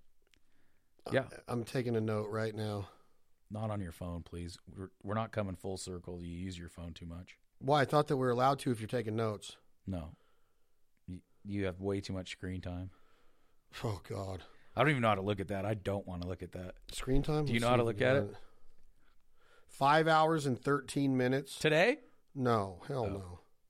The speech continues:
Speaker 2: Well, I don't know how to do that. It
Speaker 1: S-, I'm typing in screen time. Oh, shoot.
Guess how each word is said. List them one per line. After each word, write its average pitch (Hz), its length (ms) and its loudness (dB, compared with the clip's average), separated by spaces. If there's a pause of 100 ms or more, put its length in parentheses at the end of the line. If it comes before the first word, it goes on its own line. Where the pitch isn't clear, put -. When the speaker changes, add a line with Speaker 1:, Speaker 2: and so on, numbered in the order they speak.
(320)
Speaker 2:
Well, 120 340 -2
I 123 60 -4
don't 127 100 -2
know 123 140 -2
how 120 80 -2
to 107 80 -6
do 104 200 -8
that. 101 200 -10 (640)
It - 120 -10 (1500)
Speaker 1:
S-, - 240 -12 (400)
I'm 92 100 -6
typing 104 340 0
in 92 120 -6
screen 98 400 -6
time. 92 320 -6 (2500)
Oh, 92 260 -8
shoot. - 460 -14